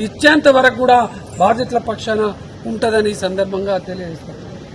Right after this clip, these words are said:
కొత్తగూడెం నియోజకవర్గంలో బంధు పిలుపుని ఇవ్వడంతో పాటు కలెక్టర్ గారికి అక్కడున్న నాయకులు ఎవరు కూడా ప్రజల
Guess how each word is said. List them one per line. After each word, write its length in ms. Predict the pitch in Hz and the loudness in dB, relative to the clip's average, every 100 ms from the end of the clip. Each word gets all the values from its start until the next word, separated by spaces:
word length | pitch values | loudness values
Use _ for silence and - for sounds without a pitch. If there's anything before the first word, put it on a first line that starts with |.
| - - 120 165 196 147 - - - | -18 -14 -10 -10 -10 -10 -12 -14 -16
కొత్తగూడెం 500 | - - 214 226 226 220 | -18 -20 -14 -4 -2 2
నియోజకవర్గంలో 760 | 220 214 226 208 208 214 220 208 208 - - - - - - 131 | 2 2 0 -2 -2 0 2 4 2 -4 -14 -14 -14 -16 -10 0
బంధు 220 | 180 240 277 | 2 2 2
పిలుపుని 320 | 277 214 262 226 | 2 2 -2 0
ఇవ్వడంతో 360 | 226 226 226 208 | 0 2 0 0
పాటు 220 | 208 196 190 147 - - - - - - | 0 0 -2 -8 -16 -16 -16 -16 -16 2
కలెక్టర్ 420 | 190 247 - 277 254 | 4 6 6 4 6
గారికి 340 | 247 240 233 185 - - - - - - 196 | 6 4 2 -2 -4 -14 -16 -16 -16 -12 -6
అక్కడున్న 360 | 208 269 262 277 269 | 4 4 6 4 4
నాయకులు 360 | 269 285 285 277 262 | 6 6 6 6 8
ఎవరు 180 | 262 269 | 6 6
కూడా 160 | 269 277 262 - - - - - - | 6 6 6 2 -8 -18 -18 -16 -2
ప్రజల 260 | 208 254 | 2 6